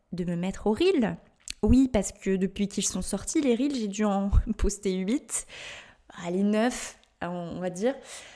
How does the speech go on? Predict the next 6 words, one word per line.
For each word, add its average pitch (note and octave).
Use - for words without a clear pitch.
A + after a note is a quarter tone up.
Euh, F#3
non, G#3
c'est, D#3+
c'est -
vraiment, G#3+
euh, E3+